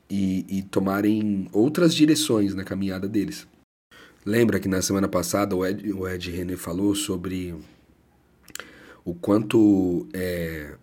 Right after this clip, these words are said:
a partir dos doze anos, aquelas crianças, aqueles meninos,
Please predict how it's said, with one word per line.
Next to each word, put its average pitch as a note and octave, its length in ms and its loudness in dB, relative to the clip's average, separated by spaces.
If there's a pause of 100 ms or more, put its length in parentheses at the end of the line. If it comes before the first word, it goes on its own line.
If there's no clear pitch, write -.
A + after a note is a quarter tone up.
(200)
a F2 160 -10
partir F2+ 360 -4
dos G2 200 -2
doze F#2+ 460 2
anos, F#2+ 420 -2
aquelas F#2+ 320 -6
crianças, G#2+ 800 -4
aqueles F2 220 -10
meninos, F#2+ 560 -2